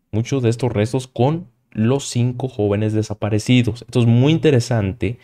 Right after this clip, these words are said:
y esto sigue generando más, más preguntas, ¿no?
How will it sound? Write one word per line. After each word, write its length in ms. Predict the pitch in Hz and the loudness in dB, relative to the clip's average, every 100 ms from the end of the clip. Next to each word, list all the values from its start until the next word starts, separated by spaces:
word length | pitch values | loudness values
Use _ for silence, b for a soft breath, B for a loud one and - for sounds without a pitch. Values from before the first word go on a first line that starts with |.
| B B B B - | B B B B -4
y 160 | 92 | 0
esto 800 | 117 - 156 151 110 95 - - - | 0 -2 -2 0 -2 -4 -8 -12 -16
sigue 360 | - 101 123 | -6 -2 0
generando 420 | 196 151 113 147 123 | 0 -4 -4 -4 -4
más, 540 | 98 147 - - _ _ | -6 -8 -14 -20 _ _
más 220 | 92 - | -10 -8
preguntas, 640 | - 123 247 214 98 101 | -4 -4 -2 -4 -8 -10
¿no? 200 | 92 120 | -8 -8